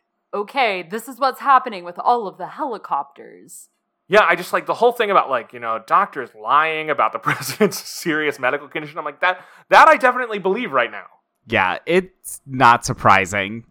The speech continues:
Speaker 3: I would believe it for any president, honestly.
Speaker 2: You mean, like, when Grover Cleveland had to get surgery to remove his mouth cancer, and so that nobody would know, they took him out on a boat into the Atlantic, and they just lashed the bed to the mast because that's the most stable part?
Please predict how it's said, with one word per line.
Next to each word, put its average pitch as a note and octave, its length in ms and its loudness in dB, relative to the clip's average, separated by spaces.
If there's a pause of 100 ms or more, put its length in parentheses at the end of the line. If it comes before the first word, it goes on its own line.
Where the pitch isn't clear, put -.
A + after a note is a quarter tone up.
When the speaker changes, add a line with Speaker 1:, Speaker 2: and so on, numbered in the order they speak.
(100)
Speaker 3:
I F#3+ 320 8 (120)
would D#3+ 240 0
believe C3 320 -2
it A2 140 -2
for A2 140 -4
any G2 240 -6
president, E2 580 -8
honestly. F2 680 -8 (320)
Speaker 2:
You G3+ 100 -4
mean, G#3 100 2
like, - 200 2
when E3+ 180 0
Grover D#3+ 420 4
Cleveland D#3 680 -4 (420)
had C#3+ 240 2
to C#3 40 -14
get C#3 200 2 (180)
surgery D#3 560 0
to - 160 -8
remove C3 320 -4
his C3 160 -6
mouth A#2 360 -2
cancer, F3 540 -2 (240)
and C#3 160 -4
so D#3 80 0
that D3 140 2
nobody C#3+ 260 -2
would C3+ 200 -2
know, B2 260 0
they A#2+ 120 -10
took C#3 180 -16
him C#3+ 80 0
out C3 140 4
on A#2+ 100 0
a A2 60 -2
boat B2+ 400 -2
into B2 200 -14
the B2 120 -6
Atlantic, A#2 560 -6 (220)
and C3 120 -4
they C3+ 60 0
just A#2+ 160 -10
lashed A2+ 520 -2
the C3 100 -4
bed A#2 300 -8
to C3 100 -16
the A2 100 -10
mast A2 520 -8
because B2 180 -10
that's A#2 180 -6
the B2 80 -6
most A#2 220 -6
stable A#2 360 -8
part? C3 260 0